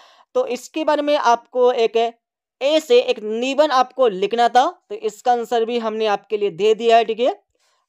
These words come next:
पूरा देख लीजिएगा। उसके बाद यहाँ पर क्वेश्चन नंबर सिक्स का आंसर आपको दिया हुआ है।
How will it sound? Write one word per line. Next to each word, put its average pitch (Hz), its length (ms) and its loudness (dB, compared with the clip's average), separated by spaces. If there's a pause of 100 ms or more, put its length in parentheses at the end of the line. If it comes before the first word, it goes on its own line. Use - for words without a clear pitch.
पूरा 214 200 0
देख 247 220 2
लीजिएगा। 240 460 2 (180)
उसके 269 380 -10
बाद 247 280 6
यहाँ 202 280 -2
पर 214 180 0
क्वेश्चन 214 360 -4
नंबर 202 200 -4
सिक्स - 340 -10
का 247 140 2
आंसर 226 460 -2
आपको 254 420 0
दिया 254 240 4
हुआ 247 240 6
है। 330 140 0